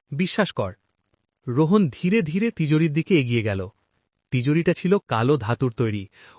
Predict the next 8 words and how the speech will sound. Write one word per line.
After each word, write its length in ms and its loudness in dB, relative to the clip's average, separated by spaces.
ওপরে 300 4
কিছু 340 -4
অদ্ভুত 460 0
চিহ্ন 340 2
খোদাই 320 2
করা, 300 -4
একটা 240 -2
সিংহ, 520 -2